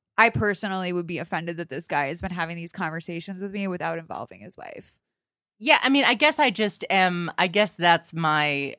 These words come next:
Speaker 2: extreme optimism applied to a situation and just hoping that, um, I'm just, I'm just
Speaker 1: <laughs>
Speaker 2: assuming that the wife was in on it
Speaker 1: Yeah.
Speaker 2: and that you would say it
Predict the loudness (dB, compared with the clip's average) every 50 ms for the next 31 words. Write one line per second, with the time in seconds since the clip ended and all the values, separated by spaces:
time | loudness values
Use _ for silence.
0 | _ -8 -8 -6 -6 -8 -12 -10 -6 -4 -4 -2 -2 -2 -4 -4 -4 -4 -6 -6
1 | -8 -10 _ _ _ _ _ _ _ _ _ _ _ _ _ 4 6 6 6 6
2 | 2 -4 -4 -2 -2 -2 -2 0 0 0 0 0 -2 -4 -2 -2 -2 -2 -2 -6
3 | -6 0 4 6 8 8 8 8 6 4 0 -2 -6 -6 -6 -6 -4 -6 -6 -8
4 | -8 -6 -6 -4 -2 0 0 -2 -2 -4 -4 -4 -2 -2 -4 -4 -6 -6 -6 -8
5 | -10 -12 _ _ _ _ _ _ _ _ _ _ 0 2 2 2 2 0 -2 -4
6 | -4 -4 -6 0 4 4 4 6 4 4 2 2 2 0 -2 -4 -4 0 2 4
7 | 6 6 6 4 2 -2 _ -18 -20 -12 _ -2 0 0 0 0 -2 -4 -6 -6
8 | -8 -8 -10 -12 _ _ _ _ _ _ 4 6 6 6 4 2 0 0 0 4
9 | 4 6 6 4 2 0 -2 -2 0 2 2 2 2 4 4 4 6 6 6 6
10 | 6 4 4 4 2 2 2 0 2 4 6 6 6 6 4 0 -4 -4 -4 -4
11 | -4 -4 -6 -6 -4 -4 -2 -2 -4 -4 -4 -4 -6 -6 -6 -10 -14 -20 _ _
12 | -18 _ -4 0 4 6 6 6 6 6 6 6 4 4 2 0 0 0 -2 -2
13 | -4 -2 0 0 2 2 2 2 0 0 -2 -4